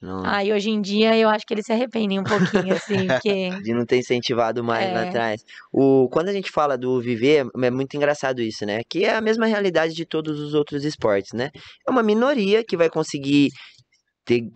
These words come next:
Speaker 1: um bom salário, viver única e exclusivamente daquilo, né? Que é o caso do futebol, né, Ricardinho? Futebol hoje,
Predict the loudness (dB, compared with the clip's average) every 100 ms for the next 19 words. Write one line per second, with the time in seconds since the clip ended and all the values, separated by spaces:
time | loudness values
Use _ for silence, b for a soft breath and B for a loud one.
0 | -8 -4 2 2 2 0 0 0 0 -2
1 | -4 -6 -6 2 2 2 -2 _ _ -2
2 | 0 2 2 0 2 2 2 2 0 -2
3 | -2 0 0 2 0 2 2 0 0 -2
4 | -2 -4 -8 -4 0 0 0 -2 -2 -4
5 | -6 -4 0 2 2 2 0 -4